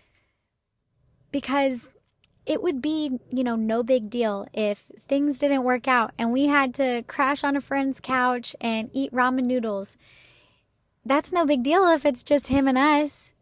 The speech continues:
or, you know, him and I. We, we chose that, and we will deal with the repercussions of our choices. But as a parent,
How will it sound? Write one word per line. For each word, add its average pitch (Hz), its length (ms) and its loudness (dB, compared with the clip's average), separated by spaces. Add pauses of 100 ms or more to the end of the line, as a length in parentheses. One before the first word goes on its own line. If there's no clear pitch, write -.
or, 262 80 0
you 247 220 0
know, 240 140 2
him 254 220 0
and 262 120 2
I. 285 380 2 (500)
We, 277 440 0
we 269 160 -6
chose 294 460 -2
that, 196 280 -6 (160)
and 233 200 0
we 254 580 -2 (380)
will 240 120 -4
deal 233 280 0
with 269 140 -2
the 247 100 -2
repercussions 240 640 -2
of 220 100 -4
our 214 120 -4
choices. 226 640 -6 (800)
But 262 120 0
as 254 200 0
a 240 80 0
parent, 269 640 -4